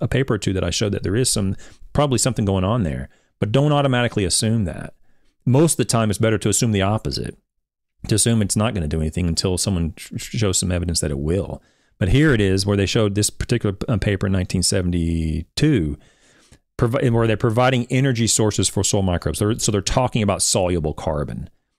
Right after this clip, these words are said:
Exposing, and then the other one was exposing the turf to intermittent mist to improve microbial activity and adding inoculum of selected bacteria. So the, in the ca-, in that case where they're doing all those, they're adding moisture, they're adding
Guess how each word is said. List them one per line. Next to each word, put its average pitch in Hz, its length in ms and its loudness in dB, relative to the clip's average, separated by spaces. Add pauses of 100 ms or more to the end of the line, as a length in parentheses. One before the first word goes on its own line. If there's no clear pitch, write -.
Exposing, 139 560 2
and 113 120 4
then 107 80 4
the 110 60 4
other 123 100 2
one 104 100 2
was - 320 0
exposing 131 460 2
the 113 80 2
turf 117 280 2
to 113 140 -4
intermittent 107 480 0
mist 92 420 0
to 104 80 0
improve 101 380 0
microbial 92 500 0
activity 110 480 0 (380)
and 104 180 -2
adding 110 280 2
inoculum 98 800 0 (360)
of 98 120 0
selected 101 460 0
bacteria. 87 400 0
So - 140 0
the, 92 160 0
in 110 120 2
the 101 60 0
ca-, 127 220 0
in 107 140 0
that 123 240 -2
case 117 420 2
where 98 100 0
they're 92 120 0
doing 104 280 2
all 107 220 2
those, 80 300 -2
they're 92 80 0
adding 92 180 0
moisture, 101 500 0 (400)
they're 95 120 2
adding 90 340 2